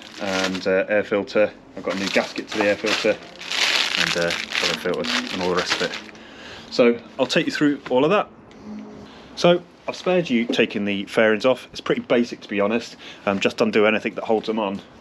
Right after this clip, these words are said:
Don't rip away at anything, just pry it all the way gently and you won't go far wrong. And I've also not taken you through draining the oil or the coolant. Um, we're gonna replace both of them clearly,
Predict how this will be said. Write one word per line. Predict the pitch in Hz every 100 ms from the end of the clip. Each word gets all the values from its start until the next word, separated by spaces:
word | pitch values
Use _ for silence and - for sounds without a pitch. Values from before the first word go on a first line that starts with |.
| -
Don't | 101 90
rip | 107 -
away | 101 107 104
at |
anything, | 98 98 104 92
just | - -
pry | 110 98
it |
all | 101 101 101
the |
way | 98 95
gently | 101 101 98 92 - - -
and | 98
you | 98
won't | 92
go | 92
far | - 98 95
wrong. | 98 95 90 - - - -
And | 110
I've |
also | 151 156 127
not | 113
taken | - 120 110
you |
through | - 120 104 107 - -
draining | 117 101 101
the | 107
oil | 104 104 - - -
or | 110 101
the |
coolant. | - - 120 101 98 82 - - -
Um, | 98 95 87 - - 123
we're | 135
gonna | 135 107
replace | - 120 113
both | 117 104
of |
them | - 107
clearly, | 95 110 104 104